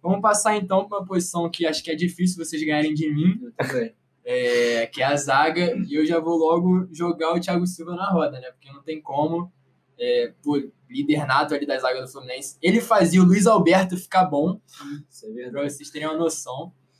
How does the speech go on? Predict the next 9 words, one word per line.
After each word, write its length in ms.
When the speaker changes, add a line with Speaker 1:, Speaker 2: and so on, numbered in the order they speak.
Speaker 1:
Então, 640
e 80
eu 120
realmente 380
acompanhei 380
muito 200
o 40
Thiago 220
Silva 520